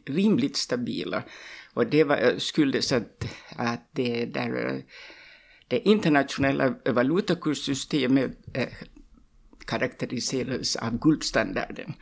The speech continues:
Og guld-, guldstandarden i sig selv, liksom, øh, var opbygget sådan, at valutakurserne skulle være, liksom, rimeligt stabile.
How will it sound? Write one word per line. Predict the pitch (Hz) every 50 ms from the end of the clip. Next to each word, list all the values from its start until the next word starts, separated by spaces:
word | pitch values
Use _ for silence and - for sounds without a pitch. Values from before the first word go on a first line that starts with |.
| - - -
Og | - 113 -
guld-, | 160 165 160 156 - -
guldstandarden | 110 151 175 170 - - - - 117 120 120 123 131 127 110 123 120 127
i | -
sig | - - - 117 -
selv, | - - 226 208 180 156
liksom, | - 143 139 - - 135 131 123 123 - - - - - - _ - -
øh, | 113 110 113 120 - - 110 - 123 - - 117 - -
var | 123 117 110 120 120 - - - - -
opbygget | - - 160 185 175 123 143 139 131 - 120 113 117
sådan, | - - 147 131 - 123 120 123
at | 117 110 107 -
valutakurserne | 127 120 117 127 135 - 127 - - 123 - - - - - 120 110 -
skulle | - - - 135 123 131 123
være, | 123 123 123
liksom, | 123 120 - - - 113 - 123
rimeligt | 120 120 117 - 113 113 -
stabile. | - - - - 123 123 - - 85 - - -